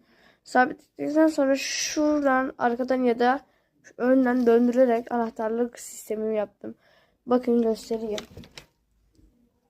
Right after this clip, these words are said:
Ben genellikle arkadan. Hiç zorlama da yok. Gördüğünüz gibi.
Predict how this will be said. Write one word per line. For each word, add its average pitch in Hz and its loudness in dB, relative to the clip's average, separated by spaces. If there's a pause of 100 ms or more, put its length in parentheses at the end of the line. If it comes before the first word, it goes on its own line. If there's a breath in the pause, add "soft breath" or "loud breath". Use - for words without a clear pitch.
(1080)
Ben 254 0
genellikle 247 0
arkadan. 214 -4 (3500)
Hiç 240 -6
zorlama 233 4
da 220 4
yok. 202 2 (800)
Gördüğünüz 247 0
gibi. 208 -2